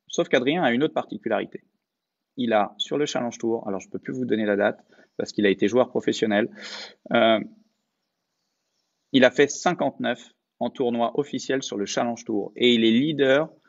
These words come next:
du score le plus bas après trente-six trous. Donc, vous allez pouvoir apprendre pas mal de choses, dont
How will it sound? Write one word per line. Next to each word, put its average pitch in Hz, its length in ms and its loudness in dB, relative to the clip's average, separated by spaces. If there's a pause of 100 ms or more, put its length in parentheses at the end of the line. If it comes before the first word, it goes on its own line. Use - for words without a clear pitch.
(280)
du 110 200 -8
score 131 320 4
le 113 80 2
plus 117 200 -2
bas 131 380 2
après 131 500 0 (140)
trente-six 139 420 -6
trous. - 300 -12
Donc, 120 200 -2
vous 156 120 2
allez 170 180 6 (160)
pouvoir 135 260 2
apprendre 120 300 -4
pas 143 100 -6
mal 135 160 -2
de 123 120 -4
choses, 156 320 -8
dont 180 280 0